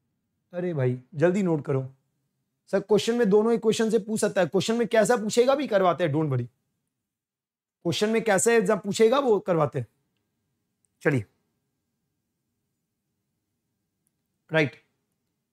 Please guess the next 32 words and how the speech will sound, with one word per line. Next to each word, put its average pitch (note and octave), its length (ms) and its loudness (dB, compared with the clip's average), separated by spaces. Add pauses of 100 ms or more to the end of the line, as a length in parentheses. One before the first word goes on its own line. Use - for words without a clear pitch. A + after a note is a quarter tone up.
(200)
देखिए D#3+ 220 0
अब E3 60 4
आगे। A#2+ 240 -4 (4000)
ट्यूब B3+ 240 0
well B3+ 200 4
in B3 160 2
confined F3+ 420 0
aquifer, E3+ 300 -6 (220)
सबसे G3 320 0
पहले A#3 160 2
हम A3+ 100 0
अप्लाई G3 280 0
कर E3 140 -4
रहे E3+ 120 -2
हैं D#3 260 -8
Dupett's D#3+ 360 -4
theory। A#2 160 -2 (360)
तो F#3+ 40 0
पहले A3+ 180 4
कन्फाइंड A3 440 2
एक्यूफर A3 360 0 (120)
बना F#3+ 180 4
देते G#3 200 -2
हैं। A#3 100 -16 (840)
Let E3+ 180 0
us G#3 160 0
say G#3 120 0
first F3 220 0
draw F3 200 4
the G#3 200 -2
confined F3+ 400 0
aquifer। E3+ 240 -8